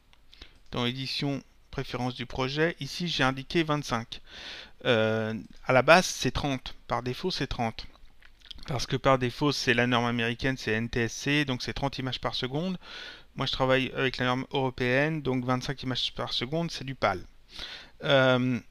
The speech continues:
ensuite, ici, dans les, dans les préférences de rendu, ici, j'ai deux, deux réglages de rendu déjà faits, une pour l'animation et une pour les images, et je sélectionne celle que je veux juste en, en cochant sur la petite icône.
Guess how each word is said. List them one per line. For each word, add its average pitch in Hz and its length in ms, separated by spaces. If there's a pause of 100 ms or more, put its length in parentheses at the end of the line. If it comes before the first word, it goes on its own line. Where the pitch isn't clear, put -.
ensuite, 180 600 (100)
ici, 175 340
dans 151 180
les, 127 500 (400)
dans 147 200
les 139 120
préférences 147 500
de 147 80
rendu, 147 500
ici, 170 360
j'ai 135 220
deux, 165 840 (920)
deux 151 840
réglages 147 440
de 156 80
rendu 143 440
déjà 135 320
faits, 156 420
une 160 160
pour 147 160
l'animation 143 840
et 147 80
une 143 200
pour 143 140
les 135 220
images, 143 320
et 139 100
je 139 140
sélectionne 147 480
celle 143 160
que 143 140
je 139 120
veux 156 140
juste 151 240
en, - 80
en 147 120
cochant 147 500 (400)
sur - 140
la 123 100
petite - 260
icône. 143 400